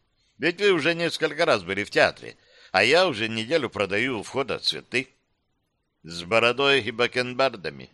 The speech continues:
Эй, не смеши. Но даже если узнают, никому не известно, кто мы такие на самом деле. Тем более, что нас уже ночью не будет в городе».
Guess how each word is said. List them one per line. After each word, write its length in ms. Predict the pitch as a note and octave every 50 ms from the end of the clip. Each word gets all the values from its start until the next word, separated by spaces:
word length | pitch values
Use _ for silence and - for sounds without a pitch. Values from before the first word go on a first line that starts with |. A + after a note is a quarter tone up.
| _ _ -
Эй, 300 | D3 C3+ B2 G#2+ F#2+ F2+
не 180 | F#2 G2 G#2+ G#2+
смеши. 800 | - - A#2 A#2 A#2 A#2 A2 F#2 - F#2 D#2+ C#2+ B1+ G#1 - _ _ _ _ _ _ _ _ -
Но 180 | G#2+ D#3 F3
даже 360 | E3+ F#3 F#3 F3+ D#3+ D3+ E3
если 320 | E3+ E3 D#3+ C3 C#3+ D#3 D#3+
узнают, 600 | D#3 C#3+ C3+ C3+ C#3 C#3 C#3 C3+ B2+ A#2+ G#2 _ _ _ _ _ -
никому 360 | A2 A2+ A2 A#2 D3+ D#3+ E3+
не 180 | E3 D#3+ D#3+ D3
известно, 600 | A#2 G2 G2 A2+ B2 B2+ B2 B2 - - A2+ G#2
кто 160 | F#2+ - B2
мы 100 | A#2+ B2
такие 360 | A2+ A2+ A2+ G#2 - C3+ C#3 B2+
на 120 | B2 A2
самом 400 | - - B2 A#2+ A2+ G#2 G2 F#2
деле. 380 | F2 F#2+ G2 G2 F#2+ F#2 F#2 - _ _ _ _ _ _ _ _ -
Тем 140 | A2 B2+ C#3
более, 220 | E3+ E3+ D#3+ D3+
что 240 | - - - C#3+ D3+
нас 300 | E3 F3+ F3 D3+ - A2
уже 240 | G#2 G2 G2+ A2+ A#2
ночью 420 | A2+ G#2+ G2+ F#2 - - G2 A2
не 120 | B2+ D3+
будет 320 | E3 D#3+ D3 C#3 B2 B2+ B2
в 80 | A2
городе». 480 | G2+ A2+ A#2+ A#2 A2 A2+ G2+ G2+ - -